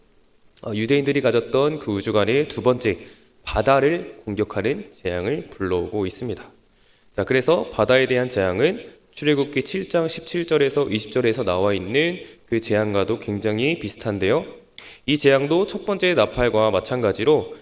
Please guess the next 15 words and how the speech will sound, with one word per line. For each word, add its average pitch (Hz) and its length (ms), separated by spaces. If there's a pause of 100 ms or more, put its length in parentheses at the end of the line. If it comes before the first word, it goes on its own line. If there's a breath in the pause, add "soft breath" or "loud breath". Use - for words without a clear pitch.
(120)
역시 185 640
삼분의 180 640
일만 175 640
파괴됩니다. 120 680 (540 soft breath)
자, 101 140
그리고 160 480
구 113 160
절에 117 580 (140)
배들이라는 113 1300 (140)
표현이 120 280
나타나고 98 640
있는데요. 92 500 (560 soft breath)
어, 92 200
식민지의 190 920
자원을 131 840